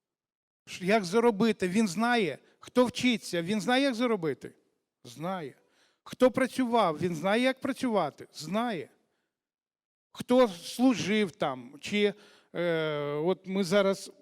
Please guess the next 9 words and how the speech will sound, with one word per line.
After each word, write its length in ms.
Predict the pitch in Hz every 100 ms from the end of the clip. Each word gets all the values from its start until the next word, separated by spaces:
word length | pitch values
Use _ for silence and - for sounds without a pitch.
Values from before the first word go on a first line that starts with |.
| -
вдома 460 | 170 165 208 196
читали 460 | 185 - 196 180 170
про 180 | 165 185
Самуїла, 640 | - 196 202 185 156 135
да? 280 | 147 196 233 _ _ _ _ _ _ -
З 760 | - - - - - - - 185
маличку, 800 | 196 247 262 302 247 - 180
з 80 | 135
маличку 1080 | 196 262 269 226 226 - - 247 220 151